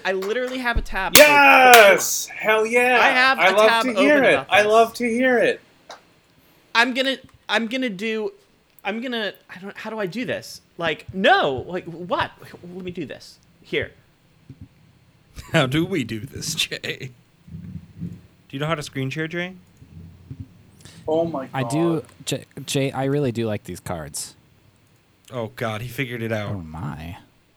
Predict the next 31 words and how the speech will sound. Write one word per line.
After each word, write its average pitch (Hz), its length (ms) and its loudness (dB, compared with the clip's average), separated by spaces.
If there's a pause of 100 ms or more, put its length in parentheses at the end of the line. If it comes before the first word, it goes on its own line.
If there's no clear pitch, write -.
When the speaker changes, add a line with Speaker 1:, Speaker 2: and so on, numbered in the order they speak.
Speaker 3:
We're, 120 160 -8 (120)
we're 143 140 -2
Speaker 2:
Hold 151 120 2
on, 139 180 4
Speaker 3:
doomed. 131 120 -2
Speaker 2:
I'm 160 140 -2
stepping 175 320 -6
away 156 160 -2
Speaker 1:
I - 40 -8
Speaker 2:
from 277 120 -6
the 247 60 0
Speaker 1:
have 294 100 0
Speaker 2:
mic. 123 200 -2
Speaker 1:
a, - 140 -20
that, - 160 -8 (960)
that's 214 200 -8
a 247 40 -6
tab 185 440 -4
that 143 80 -6
I 135 100 -2
have 123 160 -8
open. 104 400 -14 (1600)
Speaker 3:
Okay. 185 340 -8 (140)
It's 139 200 -12
faux, 240 500 -2
Speaker 2:
Oh, 202 260 6
Speaker 3:
though. - 60 -8
Speaker 2:
it's - 160 -10
working 254 320 -2
for 147 300 -2
me. 95 180 -10